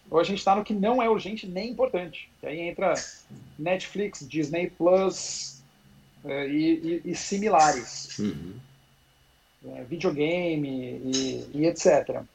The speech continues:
Speaker 1: E a gente esquece do sacrifício com significado.
Speaker 2: Exato, a era da facilidade tá destruindo o homem.
Speaker 1: Nada que vem fácil tem,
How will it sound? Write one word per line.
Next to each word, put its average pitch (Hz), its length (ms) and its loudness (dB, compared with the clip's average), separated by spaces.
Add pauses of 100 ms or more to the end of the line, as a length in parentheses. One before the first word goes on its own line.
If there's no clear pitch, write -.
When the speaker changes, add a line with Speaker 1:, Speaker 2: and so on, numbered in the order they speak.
(180)
Speaker 1:
E 160 80 -4
a 185 80 2
gente 190 180 -2
esquece 156 520 2 (420)
do 160 380 0 (100)
sacrifício 147 720 0 (280)
com 147 180 -4
significado. 139 560 -4 (680)
Speaker 2:
Exato, 90 540 -6
a 92 40 2
era 104 180 2
da 110 80 2
facilidade 107 840 2
tá 113 260 2
destruindo 110 760 4
o 98 120 0
homem. 95 200 -4 (1120)
Speaker 1:
Nada 185 420 4
que 190 120 -2
vem 151 260 -2
fácil 147 680 0 (1120)
tem, 139 680 -4